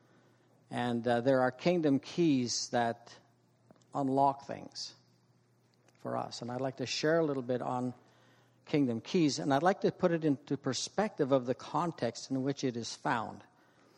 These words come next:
Uh, Jesus said this. He says, "I will build my church, and the gates of hell would not prevail." Amen. That's his declaration and his vision.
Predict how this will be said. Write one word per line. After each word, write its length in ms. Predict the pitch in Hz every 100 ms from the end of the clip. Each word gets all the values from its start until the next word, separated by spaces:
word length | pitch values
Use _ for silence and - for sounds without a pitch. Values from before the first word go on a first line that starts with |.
| _ _ _ _ _ -
Uh, 300 | 58 57 60 - - - _ - _ _
Jesus 420 | 131 180 214 170
said 340 | - 160 151 131
this. 300 | 143 120 -
He 140 | 147
says, 400 | - 143 139 123
"I 240 | - 147 185
will 200 | 165 151
build 340 | 123 147 135
my 280 | 127 120 127
church, 680 | 123 - 107 - - - - - _ _
and 120 | 123
the 80 | 123
gates 280 | 123 143 139
of 100 | 135
hell 280 | 117 123 123
would 140 | 117
not 260 | 117 113 -
prevail." 640 | 123 110 120 107 92 - - _ _ _ _ _ _ _ - - - _ _ _ _
Amen. 340 | 117 127 139 - -
That's 340 | 143 165 -
his 180 | - 156
declaration 800 | - 160 - 139 135 139 - 123
and 120 | 127
his 300 | 104 131 117
vision. 580 | 117 135 139 110 95 104